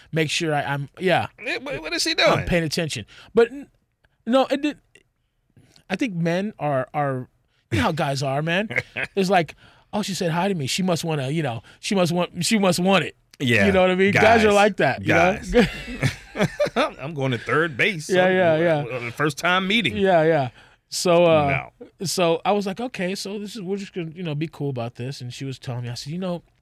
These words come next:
Speaker 1: your profile, you're a way trusting person." Like, I brought it up. I said,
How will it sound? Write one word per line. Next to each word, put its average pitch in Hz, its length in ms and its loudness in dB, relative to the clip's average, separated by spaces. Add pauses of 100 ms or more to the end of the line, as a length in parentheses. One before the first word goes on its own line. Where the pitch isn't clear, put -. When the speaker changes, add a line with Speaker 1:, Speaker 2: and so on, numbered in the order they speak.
(200)
Speaker 1:
your 226 140 -4
profile, 110 720 -8 (380)
you're 294 260 -6
a - 60 -12
way 127 340 -6
trusting 113 500 -12
person." - 400 -14
Like, - 160 -10
I 151 80 -2
brought 139 240 -2
it 110 80 -6
up. 104 160 -10
I 120 60 -8
said, 104 200 -8